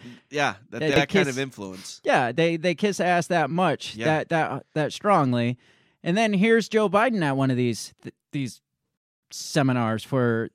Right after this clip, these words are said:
Speaker 2: the Council on Foreign Relations.
Speaker 1: Is this as president or V P?
Speaker 2: Um, I'm not sure when this came out. I think it's, it says five days ago. I don't know if this actually took place that recently or if this was just
Speaker 1: Sure.
Speaker 2: posted five days.
Speaker 1: Gotcha.
Speaker 2: So I, it doesn't say exactly when this happened, but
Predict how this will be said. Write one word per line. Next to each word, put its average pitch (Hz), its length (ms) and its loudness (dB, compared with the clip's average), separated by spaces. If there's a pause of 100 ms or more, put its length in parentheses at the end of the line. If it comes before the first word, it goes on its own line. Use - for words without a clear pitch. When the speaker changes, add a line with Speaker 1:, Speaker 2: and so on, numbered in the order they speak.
(140)
Speaker 2:
the 120 280 -2
Council 127 360 -4
on 120 140 -6
Foreign 113 300 -4
Relations. 110 420 -6
Speaker 1:
Is 113 80 -14
this 127 180 -10
as 110 200 -6
president 143 480 -10
or 110 80 -8
V 113 200 -12
P? 143 420 -14 (280)
Speaker 2:
Um, 190 580 0
I'm 196 100 -6
not 240 140 -10
sure - 200 -16
when 226 140 -6
this 180 160 -6
came 131 240 -6
out. 120 160 -6
I 147 60 -4
think 226 220 -14 (280)
it's, - 240 -10 (160)
it 170 140 0
says 247 240 0
five 151 320 2
days 160 240 2
ago. 107 300 -2
I 123 80 0
don't 156 120 0
know 143 420 0
if 139 240 -2 (160)
this 147 220 -2
actually 139 360 -2
took - 220 -10
place 151 280 -2
that 147 240 0 (240)
recently 156 400 -2
or 233 40 0
if - 60 -6
this 131 240 -4
was 135 140 -6
just 113 200 -10
Speaker 1:
Sure. 120 120 -2
Speaker 2:
posted 107 300 -4
five 104 200 -4
days. 104 220 -8
Speaker 1:
Gotcha. 131 220 -6
Speaker 2:
So - 40 -20 (300)
I, 147 160 -2
it 151 240 0
doesn't 147 280 0
say 139 200 0
exactly 117 460 -2
when 107 180 -2
this 107 140 -4
happened, 107 340 -6
but 127 220 -2